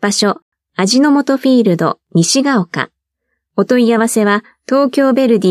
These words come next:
ィ株式会社、お問い合わせフォームです。十一月十日日曜日、ヴィッセル神戸戦は、稲城市ヴェルディ応援デーを開催。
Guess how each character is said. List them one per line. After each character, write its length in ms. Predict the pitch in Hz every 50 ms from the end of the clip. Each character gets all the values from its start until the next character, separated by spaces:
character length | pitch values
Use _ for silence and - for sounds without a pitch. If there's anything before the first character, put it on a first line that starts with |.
| 180
ィ 60 | 175
株 260 | 170 - 185 185 208 208
式 260 | - - - 208 190
会 200 | 202 196 185 175
社、 280 | - - 160 151 - _ _ _ _ -
お 80 | 175
問 240 | 170 - 254 277 277
い 60 | 277
合 80 | 269 262
わ 80 | 269 262
せ 160 | - 262 254
フ 160 | 254 240 233
ォ 20 |
ー 40 | 214
ム 100 | 180 165
で 160 | - 147 170
す。 200 | 190 - - - _ _ _ _ _ _ _ _ _ _ _ _ _ _ _ _ _ _ _ _ _ _ _ _ _ _ _ _ -
十 260 | 214 - - 254 269 294
一 220 | 277 - - 269
月 280 | 262 277 285 - - -
十 200 | - 262 254 254
日 140 | 254 247 240
日 360 | 226 220 214 - - 233 240
曜 220 | 247 247 226 202 170
日、 240 | 156 151 - _ _ _ _ _ _ _ -
ヴ 100 | 170 240
ィ 20 | 311
ッ 20 |
セ 260 | 320 - - - 247 208
ル 220 | 180 151 143 _
神 340 | - - 196 214 240 220 233
戸 0 | 240
戦 260 | - 233 220 208 196
は、 240 | 190 190 196 202 _ _ _ _ _ _ _ _ _ _
稲 300 | - - 208 233 254 262
城 120 | 254 262 262
市 340 | - - 165 151 - - _ _ _ _ -
ヴ 80 | 214
ェ 40 | 262 277
ル 120 | 294 269
デ 100 | 202 190
ィ 200 | 170 151 139 - _ -
応 200 | 180 190 226 269
援 240 | 294 294 302 294 262
デ 200 | 247 233 220 208
ー 80 | 190
を 80 | 190 190
開 220 | - - 175 180
催。 380 | 180 170 - - 170 160 143 -